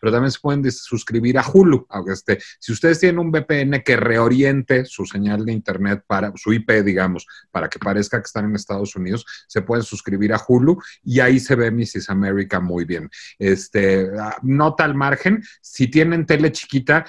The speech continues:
sí siéntense cerca de la tele aunque se les arruinen los ojos porque los subtítulos están chiquitititititititos.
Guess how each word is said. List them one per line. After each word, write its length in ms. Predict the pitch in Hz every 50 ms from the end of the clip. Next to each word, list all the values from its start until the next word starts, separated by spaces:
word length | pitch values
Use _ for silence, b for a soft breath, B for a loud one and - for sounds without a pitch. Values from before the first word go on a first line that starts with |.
| B B B
sí 240 | - - - 139 135
siéntense 560 | - - 143 139 127 - 143 131 - - 107
cerca 300 | - 123 120 120 - 127
de 60 | 123
la 160 | 107 104 98 -
tele 180 | 113 113 120
aunque 160 | 120 117 - -
se 80 | 110
les 180 | 95 92 - -
arruinen 320 | 98 101 107 110 117 117
los 180 | 104 95 - -
ojos 280 | 107 98 - 139 - -
porque 240 | 104 92 - -
los 140 | 95 90 -
subtítulos 580 | - 95 98 - 107 104 127 113 107 101 - 90
están 320 | - - 107 101 104 101
chiquitititititititos. 1900 | - - 107 98 - 98 92 - 190 - - - 175 - - 170 _ - 170 - - 170 - - 185 160 _ - 165 156 _ 170 156 _ - - - _